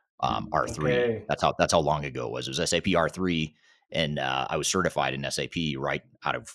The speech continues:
Speaker 1: out of business school. So I was doing, um, yeah, S A P, for the first two years, it was all S A P work. So I know the product really well. I've obviously done a lot of, uh,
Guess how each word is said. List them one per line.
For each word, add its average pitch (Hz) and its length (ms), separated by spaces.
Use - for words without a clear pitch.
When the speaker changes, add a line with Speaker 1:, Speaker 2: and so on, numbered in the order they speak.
Speaker 1:
out 67 100
of - 80
business 67 240
school. 64 340
So - 140
I 73 60
was 67 140
doing, 69 400
um, 57 460
yeah, 65 160
S 71 160
A 73 60
P, - 60
for - 80
the 71 100
first 87 200
two 123 100
years, 80 260
it 65 40
was 62 80
all 67 200
S 64 140
A 60 80
P 71 140
work. 57 220
So - 200
I - 80
know 90 100
the 78 80
product 82 320
really 87 160
well. 78 180
I've 71 140
obviously 71 380
done 65 160
a 65 60
lot 64 140
of, 58 120
uh, 60 220